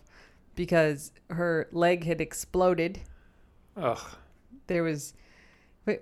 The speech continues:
Speaker 1: we don't need to get into the details.
Speaker 2: Whatever was making it swell escaped.
Speaker 1: She had an abscess, it turns out, and the abscess decided to exit, and it did in volume and
Speaker 2: Dramatically.
Speaker 1: spread. It was very dramatic.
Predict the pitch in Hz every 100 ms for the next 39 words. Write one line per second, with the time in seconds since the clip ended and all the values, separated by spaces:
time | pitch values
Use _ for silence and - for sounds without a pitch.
0 | - 240 262 220 170 143 - 143 135 135
1 | 135 135 131 135 - 120 151 139 117 131
2 | 117 113 101 - 113 104 95 90 - _
3 | - - 202 - - - 202 190 - -
4 | - 214 269 254 190 175 170 - 165 165
5 | - 156 - 165 156 156 147 - - 160
6 | 156 165 175 170 175 165 - _ - 156
7 | 160 156 156 - - 151 143 143 - -
8 | _ _ _ - 160 143 139 135 - 156
9 | 151 156 151 139 - - - 156 151 -
10 | - 160 165 156 156 151 143 139 - 156
11 | 139 135 135 - - _ - 104 101 98
12 | - 92 160 151 143 135 156 147 143 190
13 | 185 165 151 147 139 139 139